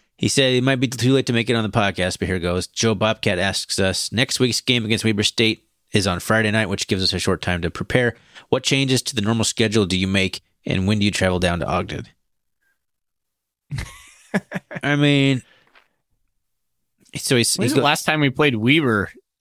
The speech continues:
Speaker 2: at, in Bobcat Stadium?
Speaker 1: Yeah, it feels like it's been a while. I mean, <sighs> that's all I really wanna do with the change in the schedule is just make it so that you're rotating every year, that you're not, that you're not going to the same venue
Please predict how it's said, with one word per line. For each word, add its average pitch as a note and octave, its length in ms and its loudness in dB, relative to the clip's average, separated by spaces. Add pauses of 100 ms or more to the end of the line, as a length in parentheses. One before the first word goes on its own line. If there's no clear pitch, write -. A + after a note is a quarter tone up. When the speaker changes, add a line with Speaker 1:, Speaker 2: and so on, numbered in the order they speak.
Speaker 2:
at, G#2+ 300 0 (320)
in B2+ 180 0
Bobcat G#2+ 480 0
Stadium? A2 340 -6
Speaker 1:
Yeah, F#2 60 -8
it - 60 -12
feels A#2+ 200 -4
like A#2 80 -4
it's F2+ 120 -8
been G2 200 -6
a G2 80 -6
while. A#1+ 360 -10 (760)
I - 80 -4
mean, E3+ 160 2
<sighs> - 220 -4
that's D3 180 0
all A#3+ 100 4
I D3+ 60 4
really C#3+ 180 4
wanna C3 200 2
do A2+ 200 0
with G#2+ 240 -6
the G2+ 80 -8
change G2+ 460 -2
in F#2 60 -2
the F2 80 -4
schedule F#2+ 480 -2
is G2+ 220 -2
just - 280 0
make A2+ 240 0
it - 100 -10
so G2+ 220 2
that F#2 140 2
you're F#2 240 0 (120)
rotating F#2+ 560 2
every F2+ 180 -2
year, E2+ 360 -2 (580)
that - 100 0
you're A2 120 2
not, A#2 300 2 (420)
that B2 100 4
you're A#2 100 2
not C3 260 0
going A2+ 360 2
to A2+ 80 0
the G2 100 0
same G#2 360 0
venue F#2+ 480 0